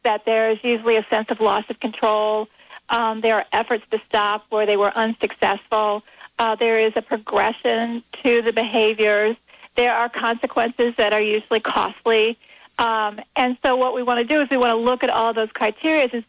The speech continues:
see if they line up. And if they do, then you're probably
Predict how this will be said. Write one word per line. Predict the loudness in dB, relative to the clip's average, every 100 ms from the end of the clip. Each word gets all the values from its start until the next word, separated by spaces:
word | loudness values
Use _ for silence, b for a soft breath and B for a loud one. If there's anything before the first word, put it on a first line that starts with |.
| -2
see | 0 2
if | 2 0 0
they | 0
line | 2 0 0
up. | 0 0
And | -2 -2
if | -4 -2
they | -2
do, | -2 0 2 2 0 -2 B B B
then | -2 0 0 -2
you're | -6
probably | -2 -2 0 -2 0 2 2 0